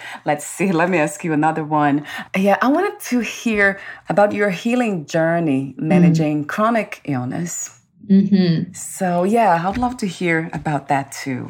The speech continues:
Speaker 1: Lauren.
Speaker 2: Yes, it has been a journey. At the chronic illness world, I mean, there's so many of us who have dealt with chronic illness or dealing with chronic illness.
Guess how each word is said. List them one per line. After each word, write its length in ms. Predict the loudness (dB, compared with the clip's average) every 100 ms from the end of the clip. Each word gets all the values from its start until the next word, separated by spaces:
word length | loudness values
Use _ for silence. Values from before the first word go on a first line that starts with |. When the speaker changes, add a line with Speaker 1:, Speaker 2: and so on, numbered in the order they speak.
| -12
Speaker 1:
Lauren. 400 | -14 -14 -14 -16 -18 _ -20 _ _ _ _
Speaker 2:
Yes, 760 | 0 2 4 2 -2 -8 -18 -20 -20 -20 _ -12
it 260 | 0 2
has 560 | 2 2 2 2 0 -8 _ _ -8
been 200 | -4 -2
a 80 |
journey. 640 | -4 -2 -2 -2 -4 -8 -12 0
At 220 | 0 4
the 260 | 4 4 2
chronic 640 | -8 -4 0 2 2 0 -2
illness 420 | 0 0 0 0
world, 560 | 2 4 4 4 0 -6 -20 -20 -20 -6
I 80 | 4
mean, 200 | 4 6
there's 200 | 4 2
so 180 | 2 6
many 280 | 6 4 0
of 140 | -2
us 260 | -2 -4 -6
who 100 | -10
have 520 | -6 -4 -2 -2 -4
dealt 200 | -2 0
with 140 | -2 -4
chronic 320 | -4 -2 0
illness 320 | 0 0 0
or 140 | 0
dealing 320 | 0 0 2 4
with 160 | 2
chronic 380 | 0 2 4 4
illness. 480 | 4 4 2 -2